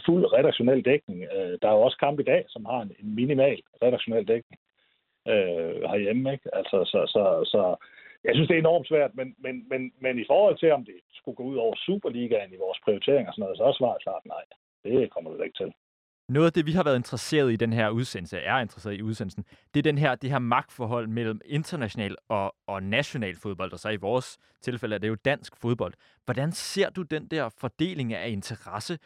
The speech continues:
Speaker 2: mellem det nationale niveau og det europæiske, den her store Champions League-turnering,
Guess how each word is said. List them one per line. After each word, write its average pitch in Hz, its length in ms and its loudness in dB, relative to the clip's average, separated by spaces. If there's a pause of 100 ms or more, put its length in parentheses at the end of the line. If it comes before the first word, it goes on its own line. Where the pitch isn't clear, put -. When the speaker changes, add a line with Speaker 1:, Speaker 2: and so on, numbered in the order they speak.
(200)
Speaker 2:
mellem 139 360 -2
det 127 120 -4
nationale 143 600 -2
niveau 135 340 -2 (340)
og 131 300 2
det 127 160 -6
europæiske, 110 680 -4
den 101 140 -8
her 104 80 -6
store 107 360 -10
Champions 98 320 -14
League-turnering, 95 540 -14